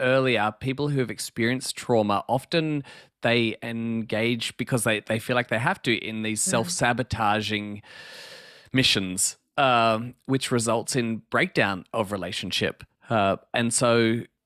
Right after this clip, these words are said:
Speaker 1: uh, it, it can be really hard to know, well, what's trauma, what
Speaker 2: Yeah.
Speaker 1: is,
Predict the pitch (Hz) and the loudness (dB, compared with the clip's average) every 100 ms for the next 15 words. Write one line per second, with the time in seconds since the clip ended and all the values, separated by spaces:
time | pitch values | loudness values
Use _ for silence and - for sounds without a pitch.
0 | _ _ - 113 95 76 - _ _ 123 | _ _ -14 -10 -8 -8 -12 _ _ -6
1 | 113 - - 139 123 123 117 _ _ - | -4 -6 -4 -2 0 -2 -6 _ _ -2
2 | 139 123 135 147 139 - 160 233 110 - | 0 0 0 0 0 2 2 2 0 -4
3 | 113 110 110 117 123 127 151 - - 143 | -2 2 2 0 0 0 -2 -4 -4 2
4 | 143 120 107 135 - 127 131 - 123 117 | 2 2 -2 -4 -6 -4 -4 -2 2 2
5 | 110 110 - | 2 0 -2